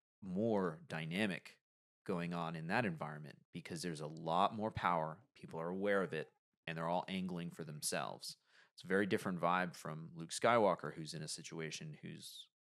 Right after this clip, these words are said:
afraid because the only people that survived are the people that used it for evil.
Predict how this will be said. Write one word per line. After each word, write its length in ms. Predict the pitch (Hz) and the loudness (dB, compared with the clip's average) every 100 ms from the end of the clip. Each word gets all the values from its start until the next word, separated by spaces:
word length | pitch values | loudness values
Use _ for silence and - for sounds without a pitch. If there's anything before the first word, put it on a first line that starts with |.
| _ - | _ -12
afraid 640 | - - 76 78 73 - - _ _ _ _ _ _ _ - | -12 -10 -8 -6 -6 -8 -18 _ _ _ _ _ _ _ -10
because 280 | 156 160 143 | -6 -6 -6
the 140 | - - | -10 -4
only 280 | 90 110 104 | 0 2 2
people 300 | - 104 98 | 0 -2 -2
that 140 | 78 - | -4 -4
survived 640 | - 76 67 76 90 117 - _ _ _ - | -6 -4 -2 -2 -4 -8 -20 _ _ _ -6
are 100 | 82 | -4
the 100 | 78 | -4
people 320 | - 87 85 | -6 -8 -6
that 120 | 78 | -6
used 260 | 80 87 - | -4 -6 -6
it 100 | - | -12
for 140 | - 76 | -10 -8
evil. 340 | 82 71 - | -6 -6 -10